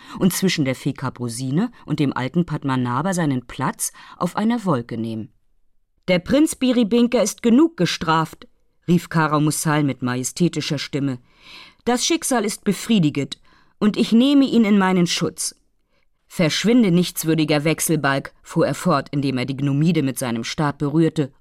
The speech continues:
„Und Sie, Prinz Biribinka, wählen Sie unter diesen vier Schönen, welche Sie wollen.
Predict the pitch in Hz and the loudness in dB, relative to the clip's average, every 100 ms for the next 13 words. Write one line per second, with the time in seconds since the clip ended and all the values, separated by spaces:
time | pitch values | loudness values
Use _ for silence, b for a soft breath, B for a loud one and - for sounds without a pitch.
0 | _ - 175 175 214 247 165 262 - - | _ 2 2 2 0 2 0 -4 -12 -4
1 | 180 180 - 175 180 160 165 185 240 311 | 0 0 0 0 2 2 2 2 -2 -4
2 | B B B B - 180 285 294 240 208 | B B B B -2 2 4 2 2 -2
3 | 196 170 175 196 190 - 180 - 185 170 | 0 0 0 0 0 0 -2 0 2 4
4 | 180 165 151 151 160 147 143 120 104 87 | 4 2 0 -2 -2 -2 -2 -4 -6 -10